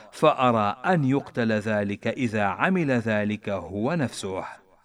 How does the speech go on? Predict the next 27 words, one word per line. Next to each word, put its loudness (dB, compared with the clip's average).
باب 8
ما 8
يجب 4
في -2
العمد. -2
وحدثني 4
يحيى 2
عن 2
مالك -2
عن 2
عمر 2
بن -2
حسين 0
مولى 2
عائشة -2
بنت 0
قدامة -2
أن 6
عبد 2
الملك 2
بن -4
مروان 2
أقاد 4
ولي 2
رجل 0
من 2
رجل 0